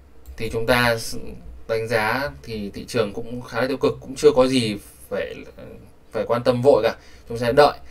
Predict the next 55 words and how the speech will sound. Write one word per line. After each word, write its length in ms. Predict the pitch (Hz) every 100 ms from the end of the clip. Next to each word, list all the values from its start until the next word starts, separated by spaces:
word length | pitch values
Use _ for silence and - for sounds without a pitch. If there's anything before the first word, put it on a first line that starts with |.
| - -
trong 100 | 120
phiên 140 | 131
giao 100 | 120
dịch 100 | 113
ngày 80 | 107
mai 240 | 120 123
khi 180 | 113 127
thị 120 | 120
trường 260 | 101 120 110
về 120 | 110
các 120 | -
mốc 120 | 139 131
hỗ 100 | 120
trợ 220 | - -
sẽ 160 | 120 120
phản 200 | 123 95
ứng 120 | 123
như 80 | 123
thế 60 | 123
nào. 160 | 127 - - - - - - -
Nếu 140 | 120 135
mà 60 |
rút 160 | 151 175
chân 300 | 165 151 123 -
thì 160 | - 110
chúng 100 | -
ta 60 | 123
sẽ 100 | 110
xem 360 | - 135 123 107
cái 100 | 113
nhóm 180 | 113 131
cổ 100 | 113
phiếu 260 | - 117
nào 200 | 147 131 92
là 80 |
nhóm 160 | 95 107
cổ 100 | 110
phiếu 220 | 101 104
hồi 100 | 117
phục 200 | 110 110
trước. 220 | - 151 - - - - - - - -
Với 160 | 120 135
giai 100 | 147
đoạn 140 | 127
hiện 160 | 120 123
tại 200 | 131 -
thì 60 |
chúng 160 | 110 117
ta 120 | 127
cũng 100 | 107
không 180 | 131 139
cần 160 | 117 95
quá 160 | 107
vội 180 | 123 113
vàng 260 | 117 110